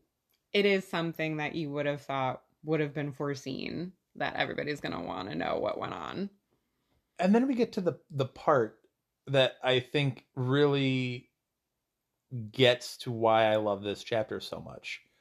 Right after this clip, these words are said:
Speaker 2: It's not Ron or Hermi-, or Hermione that list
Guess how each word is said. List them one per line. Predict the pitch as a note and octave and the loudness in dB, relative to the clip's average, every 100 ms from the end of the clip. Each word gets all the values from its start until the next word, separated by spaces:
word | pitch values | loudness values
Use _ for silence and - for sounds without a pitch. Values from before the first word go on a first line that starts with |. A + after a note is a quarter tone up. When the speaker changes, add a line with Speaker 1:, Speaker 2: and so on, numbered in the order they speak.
| _ _ _ - | _ _ _ -2
Speaker 2:
It's | D3+ C#3+ B2+ - | 0 0 -2 -2
not | D3 D#3+ F#3+ F#3+ | 4 4 4 0
Ron | D#3 B2+ C3+ C3+ C#3 D3 | -10 0 4 6 6 2
or | C3+ B2 A#2 | 0 -4 0
Hermi-, | A#2+ A#2 A2 A#2 A#2 A#2+ | 0 2 4 2 0 0
or | A2 G#2+ F#2+ | 0 0 -2
Hermione | A#2 G#2+ G#2+ A2 G2 F#2 - - | -2 2 2 2 -2 -6 -10 -14
that | G2+ G#2+ G2 F#2+ - _ _ _ _ _ _ _ _ _ _ A#2 | 2 6 6 6 0 _ _ _ _ _ _ _ _ _ _ -8
list | G#2 G#2 A2+ - - | -2 2 2 0 -10